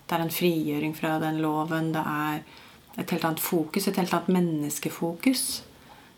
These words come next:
som ikke gjør deg fri for å ta vare på andre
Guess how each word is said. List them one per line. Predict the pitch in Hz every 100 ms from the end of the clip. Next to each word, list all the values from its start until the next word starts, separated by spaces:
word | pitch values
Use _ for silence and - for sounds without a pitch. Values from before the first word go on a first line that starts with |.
| -
som | - 185 175 170 165 165 165 165 185 185 - - - - - -
ikke | 180 - - 311
gjør | 190 151 147
deg | 147 147 147 147 147 147 147 147 151 151 147 165
fri | - - 180 156 156
for | - 160
å | 156
ta | 175
vare | 165 156 151
på | 151 - 156 156 156 156
andre | 170 160 151 151